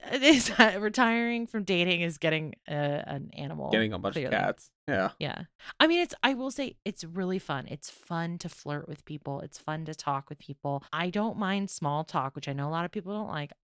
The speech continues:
Speaker 1: I don't mind small talking, getting to know somebody. I don't mind flirting with people.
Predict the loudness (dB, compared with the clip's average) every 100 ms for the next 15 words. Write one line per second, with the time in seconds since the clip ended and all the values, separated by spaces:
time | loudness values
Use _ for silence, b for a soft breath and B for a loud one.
0 | -10 -8 -6 -6 -6 -6 -8 B B -6
1 | -4 -2 -4 -4 -6 -6 -6 -6 -6 -4
2 | -2 -4 -4 -8 -6 -8 -6 -8 -10 _
3 | -4 -2 0 -2 -2 -4 -4 -2 -2 -2
4 | -4 -8 -6 -6 0 0 2 0 -2